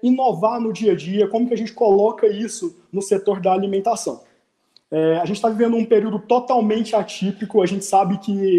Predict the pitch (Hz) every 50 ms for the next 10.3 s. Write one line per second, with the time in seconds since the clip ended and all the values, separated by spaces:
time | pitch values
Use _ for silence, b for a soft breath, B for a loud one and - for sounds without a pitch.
0 | 175 170 165 165 - - - 196 196 208 185 202 175 208 202 - - - 202 196
1 | 196 196 185 185 190 196 185 180 180 170 180 185 185 185 180 - B B B B
2 | B B 175 180 190 185 190 190 - - 202 196 196 180 180 175 170 185 202 208
3 | 202 - - 185 170 - - 165 160 170 170 - - - - - 196 190 - 220
4 | 220 214 220 202 185 202 226 196 208 214 214 202 214 190 160 180 220 208 - -
5 | 202 - 208 202 220 202 202 - - 208 185 202 226 220 214 202 190 - 180 165
6 | 147 151 180 196 196 196 196 190 175 175 - 202 196 196 196 196 185 165 165 160
7 | - - 175 190 202 196 202 208 B B B B B B 240 - 277 294 285 320
8 | 302 - 277 262 269 277 269 254 254 233 202 208 240 247 233 233 - 226 214 208
9 | 185 240 247 - - 226 226 240 233 - 214 214 208 214 214 196 196 196 165 185
10 | 190 196 196 190 196